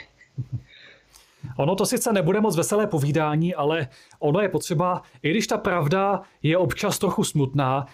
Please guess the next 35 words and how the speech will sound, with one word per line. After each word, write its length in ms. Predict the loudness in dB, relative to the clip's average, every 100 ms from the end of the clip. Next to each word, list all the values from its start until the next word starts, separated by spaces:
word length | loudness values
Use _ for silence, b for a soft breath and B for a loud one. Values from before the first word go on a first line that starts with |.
| B
tak 180 | -4 -2
je 60 | -2
potřeba 340 | -2 0 0
tu 160 | 0 0
pravdu 400 | 0 2 2 2
vidět 480 | 2 2 0 -2 -4
bez 180 | -4 -4
příkras, 680 | -6 -6 -2 0 0 -2 -8 B B -2
vidět 220 | -2 -2
skutečnost, 540 | -2 -2 -2 -2 -2
jaká 240 | -2 0 2
doopravdy 520 | 2 2 0 2 2
je, 280 | 2 0 -4 B B
protože 340 | -2 0 0 2
to 80 |
je 80 | 0
první 400 | 0 0 2 0
krok 280 | 0 -2 -2
k 40 |
tomu, 320 | -2 0 2 2
abychom 320 | 0 0 0
to 100 | 0
změnili. 400 | 0 0 0 -4 -10 B B B
Tak 180 | -6 -2
nejprve, 600 | 0 0 0 2 2 0 -2 B -2
eh, 120 | 0
pane 240 | 0 0
Kellnere, 560 | 0 0 2 2 2 -2 B -4
jestli 200 | 0 2
můžete 300 | 0 0 0
říct 220 | 0 -2
pár 280 | -2 0 0
slov 280 | 0 -2 0
o 140 | 0
vás, 460 | 2 2 0 -2